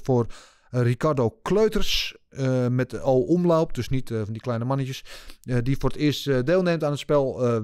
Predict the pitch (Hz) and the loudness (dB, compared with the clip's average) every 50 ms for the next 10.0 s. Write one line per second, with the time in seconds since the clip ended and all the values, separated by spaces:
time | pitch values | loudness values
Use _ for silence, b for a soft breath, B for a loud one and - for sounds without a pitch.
0 | 113 117 190 233 226 220 - 214 202 190 180 151 151 156 151 143 139 139 151 147 | -2 0 2 2 2 4 4 2 2 2 0 -2 -2 0 0 2 0 0 -2 -2
1 | - 156 151 143 143 139 143 139 B B B B B - 143 147 147 - 131 117 | 0 0 0 2 2 2 2 0 B B B B B -2 -2 -2 0 0 -2 -2
2 | 110 110 107 104 104 - - 127 120 - 110 - - - 123 113 113 - - 120 | -2 -4 -6 -6 -8 -8 -6 -6 -6 -4 -6 -4 -2 -2 -2 -2 -4 -8 -6 -4
3 | 110 107 107 98 - _ _ - 170 156 - - 131 113 - 123 90 120 110 - | -4 -4 -4 -6 -10 _ _ -2 -2 -2 -2 -4 -6 -6 -4 -6 -8 -6 -2 0
4 | - - - - 104 98 95 - 113 104 104 - - - B B B B B B | 0 0 0 0 -4 -6 -4 -4 -4 -4 -4 -6 -10 -14 B B B B B B
5 | B _ - 175 208 226 214 - - - 156 147 165 170 - 156 - - 151 147 | B _ 0 2 2 2 0 0 -2 -2 0 2 2 2 0 0 0 2 2 2
6 | 135 - - 131 - - 127 120 117 - - - 117 101 123 123 120 117 - - | 2 0 -4 -6 -6 -4 -6 -6 -6 -8 -10 -10 -6 -4 -4 -4 -4 -6 -8 -8
7 | 113 117 120 120 117 113 113 113 - - - 107 107 113 113 104 110 110 107 110 | -4 -2 -2 -2 -2 0 0 0 0 -2 -2 -6 -8 -8 -8 -8 -8 -6 -6 -6
8 | 107 101 117 110 104 104 - - 120 113 110 - _ 110 107 107 123 151 - - | -4 -2 -2 -4 -4 -6 -6 -4 -4 -4 -4 -4 _ -6 -4 -4 -2 -2 0 2
9 | 214 208 - - - 147 151 170 160 - - - 147 131 127 123 117 - 117 | 0 2 2 2 2 2 2 0 0 -4 -6 -8 -8 -6 -6 -6 -6 -6 -8